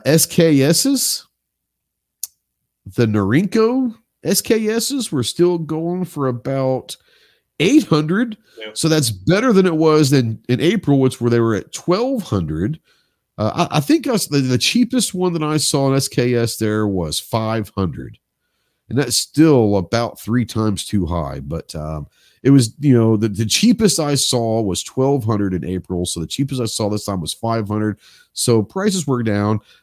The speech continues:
Speaker 1: I would definitely say the ammo ammo prices were still high, but they were much lower than they were in April, where nine millimeter was going for a dollar fifty a round in April.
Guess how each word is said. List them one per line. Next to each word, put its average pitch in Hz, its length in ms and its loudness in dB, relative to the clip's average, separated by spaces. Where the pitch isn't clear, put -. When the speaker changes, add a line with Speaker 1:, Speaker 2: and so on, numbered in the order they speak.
Speaker 1:
I 123 140 -4
would 143 340 4
definitely 170 720 2
say 110 560 2
the 92 240 -4
ammo 135 600 4
ammo 196 240 2
prices 170 300 2
were 120 80 0
still 107 260 0
high, 90 640 -4
but 135 220 0
they 185 280 4
were 123 500 2
much 120 800 4
lower 90 720 2
than 107 200 0
they 110 140 4
were 101 300 0
in 95 100 -4
April, 101 460 0
where 98 160 -2
nine 151 400 0
millimeter 120 420 2
was 98 160 0
going 107 240 0
for 98 160 -6
a 87 40 0
dollar 110 440 -4
fifty 98 360 -2
a 80 80 -2
round 73 600 -10
in 82 160 -6
April. 73 440 -12